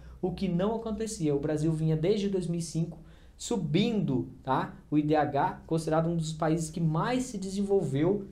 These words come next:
humanamente falando, o I D H, nos últimos anos, desde dois mil e cinco até dois mil e quatorze, dois mil e treze ali nessa faixa. E a renda per capita do Brasil em mil novecentos e noventa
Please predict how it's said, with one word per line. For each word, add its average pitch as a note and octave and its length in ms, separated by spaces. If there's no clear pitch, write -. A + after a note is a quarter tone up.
humanamente F3 760
falando, D#3+ 440
o D#3 40
I C#3+ 60
D C#3+ 100
H, C#3 420
nos E3+ 220
últimos F3 360
anos, C3+ 240
desde E3 280
dois E3 160
mil E3 100
e - 20
cinco E3+ 300
até E3 320
dois E3 200
mil E3 140
e - 40
quatorze, E3 560
dois C#3+ 140
mil D3+ 120
e D3+ 40
treze D3 300
ali C#3+ 260
nessa D3+ 340
faixa. - 440
E - 20
a C4+ 80
renda A3 260
per F3+ 220
capita D3+ 280
do D3+ 80
Brasil D3 320
em D3 40
mil D3 80
novecentos C#3 300
e - 20
noventa A#2+ 540